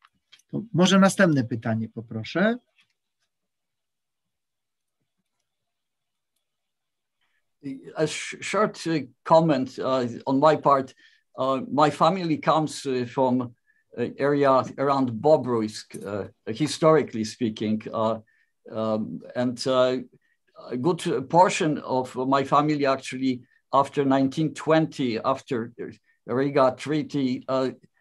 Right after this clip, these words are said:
Speaker 2: was left outside of the po-, Polish borders. And, uh, uh,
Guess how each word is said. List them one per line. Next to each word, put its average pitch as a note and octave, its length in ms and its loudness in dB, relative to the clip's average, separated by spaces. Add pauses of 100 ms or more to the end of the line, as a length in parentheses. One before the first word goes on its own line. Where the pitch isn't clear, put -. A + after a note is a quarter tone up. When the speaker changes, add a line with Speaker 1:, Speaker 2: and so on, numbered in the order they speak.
(140)
Speaker 2:
was C3+ 360 -4
left D3+ 600 0
outside C#3 500 0
of B2 180 -6
the B2+ 100 -4
po-, A#2+ 280 -10
Polish C3 400 -2
borders. B2+ 720 2
And, A#2 320 -6
uh, A#2 160 -4 (480)
uh, A#2+ 300 0